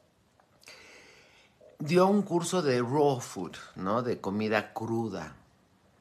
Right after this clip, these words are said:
Y oímos de los veganos y de los vegetarianos y de tal. Esto a mí me hace más sentido porque sí comes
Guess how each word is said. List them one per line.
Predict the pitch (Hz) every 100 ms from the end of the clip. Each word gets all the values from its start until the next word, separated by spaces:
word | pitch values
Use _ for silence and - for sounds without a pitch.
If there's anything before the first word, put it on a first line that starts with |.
| _ _ _ _ _ _ - - - - -
Y | 147
oímos | 139 139 127 123
de | 110
los | 90 90 82
veganos | 87 85 113 131 131 117 120 107
y |
de | 82 90
los | 85 85
vegetarianos | 85 - 90 87 90 117 123 117 120 117 117 -
y | 95
de | 95
tal. | - 101 87 - - - - _ -
Esto | - 226 -
a | 269
mí | 208 175
me | 170
hace | 160 - 135
más | 110 120
sentido | - 110 98 95 90 101 - - _ _ _ _ _ _ - -
porque | - 113 -
sí | 113 - 143
comes | - 113 110 101 - -